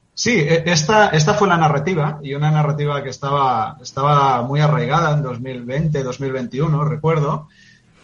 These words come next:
Pero si tú mirabas, eh, el comportamiento de las criptos con, por ejemplo, activos que se consideran reserva de valor,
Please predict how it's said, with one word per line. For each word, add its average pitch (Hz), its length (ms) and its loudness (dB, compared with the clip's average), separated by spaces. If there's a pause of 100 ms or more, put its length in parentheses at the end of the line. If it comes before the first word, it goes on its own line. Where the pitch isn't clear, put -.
Pero 143 180 -2
si 147 160 -4
tú 156 100 -2
mirabas, 190 640 -2
eh, 135 240 -4
el 139 140 -6
comportamiento 135 720 -2
de 131 80 0
las 120 180 -4
criptos 151 640 -6
con, 120 640 -8
por 123 100 -10
ejemplo, 135 300 -4
activos 147 380 0
que 147 80 0
se - 120 -4
consideran 120 480 -4
reserva 113 300 -8
de 110 80 -8
valor, 123 520 0